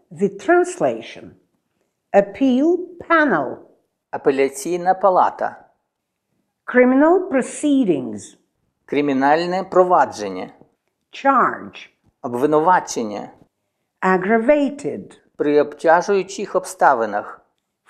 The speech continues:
Speaker 1: Fraud.
Speaker 2: Шахрайство.
Speaker 1: Contrary to.
Speaker 2: Всупереч.
Speaker 1: Remainder.
Speaker 2: Інші. Решта. Appeal panel.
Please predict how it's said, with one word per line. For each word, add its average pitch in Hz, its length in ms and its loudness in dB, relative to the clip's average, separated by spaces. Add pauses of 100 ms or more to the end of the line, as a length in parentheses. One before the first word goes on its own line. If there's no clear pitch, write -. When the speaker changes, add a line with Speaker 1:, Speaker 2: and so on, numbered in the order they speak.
Speaker 1:
Fraud. 254 540 2 (320)
Speaker 2:
Шахрайство. 135 1080 0 (560)
Speaker 1:
Contrary 220 800 2
to. 180 180 0 (540)
Speaker 2:
Всупереч. - 880 0 (440)
Speaker 1:
Remainder. 262 920 4 (200)
Speaker 2:
Інші. 160 560 -6 (160)
Решта. - 640 2 (3500)
Appeal 208 580 0
panel. 123 420 2